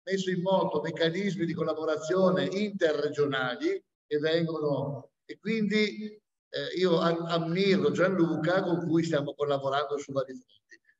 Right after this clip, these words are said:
Volevo chiedere se qualcuno aveva qualche domanda. Siamo in un'ora, diciamo, post pranzale, per cui qualche,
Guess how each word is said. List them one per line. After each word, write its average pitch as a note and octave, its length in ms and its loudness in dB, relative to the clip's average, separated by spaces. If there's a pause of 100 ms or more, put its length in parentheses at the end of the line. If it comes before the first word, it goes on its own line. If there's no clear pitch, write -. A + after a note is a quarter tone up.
Volevo A3 320 6
chiedere F#3+ 400 2
se - 140 -6
qualcuno E3 420 -4
aveva D3+ 220 0
qualche D3+ 280 -2
domanda. G3 680 -2 (480)
Siamo F3 380 0
in F3 80 2
un'ora, E3 760 2
diciamo, D#3 680 -2
post E3 520 2
pranzale, D3+ 880 4 (340)
per D3 240 0
cui E3 380 6
qualche, E3 680 0